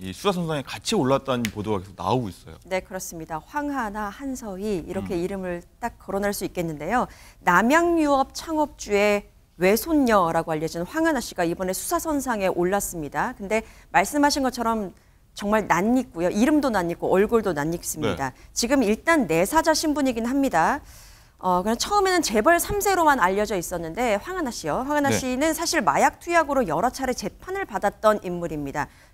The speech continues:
Speaker 2: 그리고 함께 마약을 투약했다라고 그때 혐의를 받았던 사람이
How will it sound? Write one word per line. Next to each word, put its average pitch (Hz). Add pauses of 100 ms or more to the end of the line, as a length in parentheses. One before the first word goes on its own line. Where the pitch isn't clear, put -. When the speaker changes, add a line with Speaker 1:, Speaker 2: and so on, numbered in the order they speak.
Speaker 2:
그리고 226
함께 339
마약을 190
투약했다라고 202
그때 208
혐의를 262
받았던 175
사람이 185